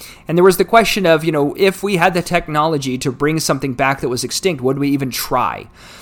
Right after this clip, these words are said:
So we did some research on it, and come to find out, there is a company out there called Colossal,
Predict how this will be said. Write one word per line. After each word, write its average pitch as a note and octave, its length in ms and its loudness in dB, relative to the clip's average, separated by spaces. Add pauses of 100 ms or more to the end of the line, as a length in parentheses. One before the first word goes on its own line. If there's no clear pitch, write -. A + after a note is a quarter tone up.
(180)
So - 120 0
we F#3 160 2
did B3 140 0
some F3 160 2
research F3+ 420 -2
on B2 200 -2
it, C#3 100 -8
and F3 180 -4
come A3+ 140 2
to C4+ 60 -2
find G3 280 0
out, E3 200 2
there D#3 120 2
is D#3+ 120 0
a D#3+ 40 -2
company G#3+ 480 0
out E3 180 2
there D#3+ 120 2
called C#3+ 340 -2
Colossal, C#3+ 760 0